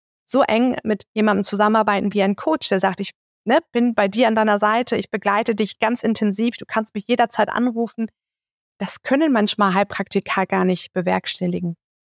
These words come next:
Und Ärzte schon gar nicht. Und deswegen geht's darum, ja, ein neues System zu erschaffen, wo wir alle miteinander zusammenarbeiten. Und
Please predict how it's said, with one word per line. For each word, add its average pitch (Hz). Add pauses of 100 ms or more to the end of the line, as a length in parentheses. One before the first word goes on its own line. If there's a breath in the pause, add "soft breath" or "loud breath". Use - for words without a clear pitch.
(520)
Und 220
Ärzte 214
schon 202
gar 190
nicht. 208
Und 196
deswegen 240 (460)
geht's 220
darum, 226
ja, 240 (260)
ein 196
neues 220
System 262
zu 247
erschaffen, 233 (600)
wo 214
wir 220
alle 233
miteinander 214
zusammenarbeiten. 196
Und 185